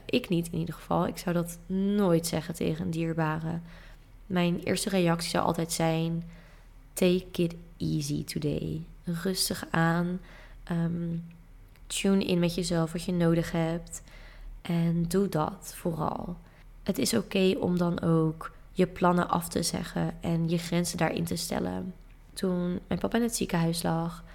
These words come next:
was ik onder andere bezig met mijn launch voor Your Inner Glow, de website. En ik was bezig met de coaching sessies, hoe ik dat wilde invullen, met wat ik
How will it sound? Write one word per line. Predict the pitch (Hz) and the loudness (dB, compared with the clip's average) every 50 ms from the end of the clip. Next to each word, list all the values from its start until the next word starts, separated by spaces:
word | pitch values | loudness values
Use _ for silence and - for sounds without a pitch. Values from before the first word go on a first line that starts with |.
| - - - - - - - - - - - - - - | -18 -20 -20 -20 -20 -20 -20 -20 -18 -18 -18 -18 -6 0
was | 185 185 185 180 - - | 2 4 4 4 0 0
ik | - 202 180 175 175 170 170 - - - | 0 2 2 2 2 0 -2 -4 -2 0
onder | 185 - | 0 2
andere | - 190 190 202 190 196 | 4 4 4 4 4 4
bezig | 175 165 160 160 180 175 - 185 180 170 - - | 4 4 6 6 6 6 4 0 0 0 -2 0
met | 170 165 165 165 165 165 165 170 - - - - - - - - - | 0 2 2 2 0 -2 -6 -8 -12 -12 -12 -14 -16 -20 -18 -10 -4
mijn | 175 170 156 156 156 151 151 156 156 160 156 160 165 - | -2 0 0 0 0 0 -2 -2 -2 -4 -4 -6 -8 -6
launch | - 175 165 175 170 175 175 165 147 147 | -2 0 2 2 2 2 2 0 0 -2
voor | - - - - 170 160 156 160 | -4 -4 0 0 2 2 4 2
Your | 160 165 180 - | 2 2 2 4
Inner | 170 170 170 170 | 4 4 4 4
Glow, | 170 180 175 175 170 | 6 8 8 8 8
de | 170 | 6
website. | 160 165 170 170 - - - - - 180 175 170 170 - - - - - - - - - - | 2 0 -2 -2 -4 -6 -6 -4 -4 -4 -4 -4 -6 -10 -16 -16 -20 -20 -20 -20 -20 -18 -8
En | - 170 170 170 | -2 0 2 2
ik | 175 | 4
was | 175 180 170 | 2 0 2
bezig | - 180 175 180 185 175 185 180 175 175 175 170 170 - | 4 6 8 8 6 6 2 2 2 2 0 0 -2 -2
met | 175 175 170 170 170 170 170 170 170 - | 0 0 2 2 2 0 -2 -2 -4 -6
de | - 180 | -4 0
coaching | - 214 214 214 - 220 208 202 | 2 2 2 2 2 -2 -4 -4
sessies, | - - 196 196 196 - - 196 190 190 185 | -2 -2 -2 -2 -2 -2 -2 0 -2 -2 -2
hoe | - 180 | -2 -4
ik | 170 | -2
dat | 175 180 170 - | -2 -4 -2 0
wilde | 185 175 170 170 - | 0 0 0 -2 -2
invullen, | - 208 202 208 202 - 196 190 190 190 185 185 185 190 - - - - - - - - - - - - | -2 0 0 -2 -2 -2 -2 0 0 0 0 0 -2 -4 -6 -12 -16 -16 -20 -20 -20 -20 -20 -20 -10 -2
met | - 190 180 185 175 | 0 0 2 2 4
wat | 170 185 180 - - - | 2 2 2 2 2 2
ik | 202 190 190 196 - - - | 2 2 2 -2 -10 -14 -14